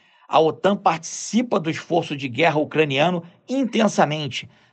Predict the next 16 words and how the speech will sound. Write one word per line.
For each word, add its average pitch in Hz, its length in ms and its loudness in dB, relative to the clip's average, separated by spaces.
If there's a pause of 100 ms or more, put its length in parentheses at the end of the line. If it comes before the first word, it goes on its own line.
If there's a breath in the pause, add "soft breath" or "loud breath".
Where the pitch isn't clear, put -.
de 175 160 -2
todas 226 560 4
as 180 120 4
formas 170 440 2
possíveis 160 680 -4
e 165 40 -4
imaginárias. 123 840 0 (580)
Só - 180 4
falta 247 340 4
um 302 280 -2
tipo 196 460 -2
de 135 100 0
apoio: 107 480 -2 (440)
enviar 170 520 2
forças 175 460 0
terrestres, 127 680 -4